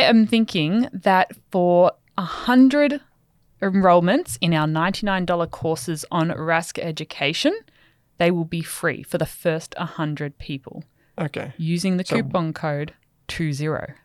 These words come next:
Speaker 1: twenty.
Speaker 2: Twenty. So the first one hundred people to listen to this can go to the Rask Education website.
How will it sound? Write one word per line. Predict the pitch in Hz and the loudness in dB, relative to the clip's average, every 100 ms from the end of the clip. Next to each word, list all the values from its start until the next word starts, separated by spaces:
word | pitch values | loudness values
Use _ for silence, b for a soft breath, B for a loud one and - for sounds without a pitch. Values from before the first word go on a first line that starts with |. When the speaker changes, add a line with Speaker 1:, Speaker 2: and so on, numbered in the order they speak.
| _ - | _ -18
Speaker 1:
twenty. | - 147 131 - - _ _ - | -8 -6 -6 -10 -18 _ _ -6
Speaker 2:
Twenty. | - 160 - 113 - b b b b | 0 0 0 -10 -12 b b b b
So | - 151 147 143 - _ - - | 4 6 6 2 -2 _ -20 -6
the | 156 | -4
first | - 165 190 - | 0 4 4 4
one | 175 | 2
hundred | 143 185 196 185 | 2 2 0 0
people | 170 165 143 135 | -2 0 -2 -2
to | 131 | -2
listen | 143 - 156 | 0 0 0
to | 139 | -2
this | - 127 - | -6 -8 -4
can | 143 135 | -4 2
go | 147 147 | 2 4
to | |
the | 139 | 2
Rask | 131 147 170 - | 0 2 0 0
Education | 180 175 - 151 - 151 | 0 0 2 2 2 0
website. | 135 127 - 135 | 0 -2 -2 0